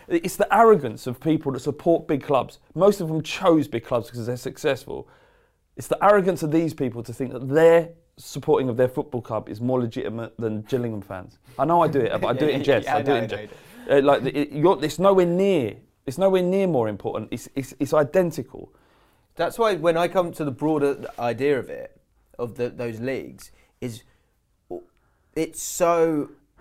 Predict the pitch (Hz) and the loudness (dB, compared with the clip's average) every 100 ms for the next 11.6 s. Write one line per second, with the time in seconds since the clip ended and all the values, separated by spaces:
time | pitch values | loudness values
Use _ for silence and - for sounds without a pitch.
0 | - - - 170 156 147 139 127 127 147 | -20 -14 -4 0 0 0 -2 -4 -2 -2
1 | - - 113 123 120 120 113 - - 139 | -4 -12 -10 -10 -8 -8 -8 -14 -8 -6
2 | 127 120 120 120 120 117 113 113 110 110 | -6 -8 -10 -10 -10 -12 -12 -14 -12 -12
3 | 127 156 _ _ - 151 - 170 156 131 | -10 -12 _ _ -10 -8 -6 -4 -2 -2
4 | - _ _ _ _ - - - - 135 | -8 _ _ _ _ -18 -18 -18 -20 -16
5 | 131 127 - _ - 202 185 220 185 147 | -14 -16 -20 _ -10 -8 -4 2 2 2
6 | 113 120 104 131 117 95 - 127 - 117 | -2 -4 -4 -4 -6 -8 -14 -16 -16 -18
7 | - 117 - 107 107 117 139 131 - 107 | -12 -14 -12 -14 -12 -10 -10 -12 -14 -16
8 | - - 95 - _ 135 127 143 117 123 | -16 -16 -16 -18 _ -14 -10 -8 -6 -6
9 | 117 127 117 127 120 110 110 107 101 _ | -4 -4 -2 -4 -2 -4 -6 -6 -10 _
10 | _ - 135 135 123 143 147 - 127 120 | _ -2 -2 -2 -4 -4 -6 -6 -6 -6
11 | 110 90 101 80 104 - | -8 -8 -12 -14 -16 -20